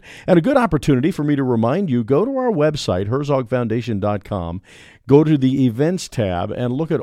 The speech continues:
all of the different trainings and boot camps that we have going on for Christian school administrators and teachers. And, uh, we've got a lot going on this year. We'll do fifty different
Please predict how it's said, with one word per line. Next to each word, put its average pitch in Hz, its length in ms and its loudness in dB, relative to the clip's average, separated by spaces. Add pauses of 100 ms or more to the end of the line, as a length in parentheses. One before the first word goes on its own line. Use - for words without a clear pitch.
all 170 320 0
of 175 120 -2
the 143 80 0
different 131 360 -4
trainings 151 600 -4
and 98 220 -2
boot 147 240 -2
camps 98 420 -6 (300)
that 110 160 2
we 127 200 -2
have 120 200 -2
going 113 260 0
on 117 240 -4
for 92 300 -6
Christian 123 380 -8
school 107 280 -8
administrators 165 800 -8
and 90 200 -10
teachers. - 500 -10 (320)
And, 101 240 -2
uh, 92 220 0
we've 107 100 -4
got 117 380 -4
a 110 120 -4
lot 117 580 -2
going 120 260 -2
on 113 200 0
this 107 200 -2
year. 117 140 0
We'll 131 200 -4
do 123 160 -4
fifty 175 720 -6 (280)
different 135 580 -4